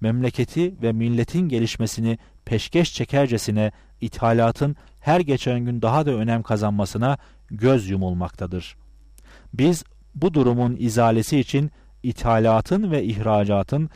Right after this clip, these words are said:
devletleştirilmesini savunmuyoruz. Ancak ithalat permisi için vergi ödemiş olmak, ithalatı önleyecek sanayi yatırımlarına iştirakta bulunmuş olmak şart koşulmalıdır. Ayrıca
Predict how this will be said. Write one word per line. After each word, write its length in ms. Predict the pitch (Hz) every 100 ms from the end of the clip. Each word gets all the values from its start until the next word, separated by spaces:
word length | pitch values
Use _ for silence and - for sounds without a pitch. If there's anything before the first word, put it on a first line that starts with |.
| - - -
devletleştirilmesini 1300 | 104 107 113 - - 101 - 110 110 110 101 120 127
savunmuyoruz. 800 | - 110 120 92 87 85 - - - - - -
Ancak 480 | 123 135 135 139 - - -
ithalat 640 | 113 - 107 107 156 -
permisi 500 | - 113 110 110 175
için 320 | 139 - 147 147 - _ -
vergi 340 | 104 107 127
ödemiş 400 | 180 143 117 107
olmak, 500 | - 101 101 151 - - _ _ -
ithalatı 720 | 117 - 113 110 113 110 185
önleyecek 580 | 147 127 120 110 113 -
sanayi 580 | 117 113 110 117 151 - _ -
yatırımlarına 720 | 104 117 113 110 110 110 110
iştirakta 640 | 107 - 107 104 - 113
bulunmuş 400 | 107 110 131 -
olmak 380 | 107 110 135 - - _ -
şart 420 | - 147 160 -
koşulmalıdır. 880 | 107 - 104 92 90 85 90 - - _ - - _ _ - - - -
Ayrıca 500 | 117 135 147 147